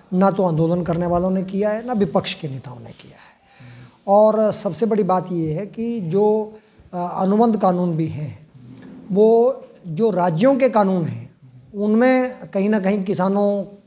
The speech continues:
को सज़ा का प्रावधान है, लेकिन, अ, जो केंद्र सरकार लेकर आई है, उसमें किसानों को उसमें रियायत देते हुए उनके खिलाफ किसी भी कार्रवाई, अ, को जो है करने की संतुति नहीं है और, अ, किसान को कहीं ना कहीं इन बिलों से प्रोटेक्शन मिलने वाला है।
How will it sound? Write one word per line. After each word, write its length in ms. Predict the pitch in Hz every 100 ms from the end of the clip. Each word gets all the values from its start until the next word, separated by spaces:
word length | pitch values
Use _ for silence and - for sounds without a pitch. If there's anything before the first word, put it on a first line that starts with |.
| _ _
को 100 | 185
सज़ा 260 | 185 185
का 120 | 185 180
प्रावधान 540 | 180 180 160 165 170
है, 320 | 165 165 165 - - - -
लेकिन, 420 | 190 214 247 233 -
अ, 280 | 180 170 165
जो 240 | 151 170 160 -
केंद्र 180 | 247 240
सरकार 320 | 208 196 170
लेकर 280 | 165 160 143
आई 140 | 131
है, 120 | 151
उसमें 460 | 247 214 - 202 - - _ _ _ - -
किसानों 400 | - 190 196 196
को 160 | 202
उसमें 480 | 190 - 190 180 185 175
रियायत 360 | 156 165 202 180
देते 280 | 170 175
हुए 240 | 160 147 202
उनके 340 | 208 180 202
खिलाफ 340 | - - 185 185
किसी 220 | 185 233
भी 120 | 226
कार्रवाई, 480 | 214 156 151 156 156
अ, 80 | 165 - _ _ _ 160
को 440 | 160 156 160 170
जो 120 | 156
है 180 | 135 185
करने 380 | 185 160 165 160
की 300 | 165 170 165 - - _
संतुति 460 | - 160 156 -
नहीं 280 | 156 147 202
है 120 | 233
और, 220 | 233 180 160
अ, 380 | - - 147 135
किसान 320 | 165 165 185 175
को 100 | 175
कहीं 180 | 170
ना 80 | 175
कहीं 260 | 165 175 202
इन 300 | 196 196 165
बिलों 220 | 165 160
से 140 | 160
प्रोटेक्शन 500 | 202 180 143 175 -
मिलने 280 | 165 147 151
वाला 240 | 123 123 -
है। 180 | -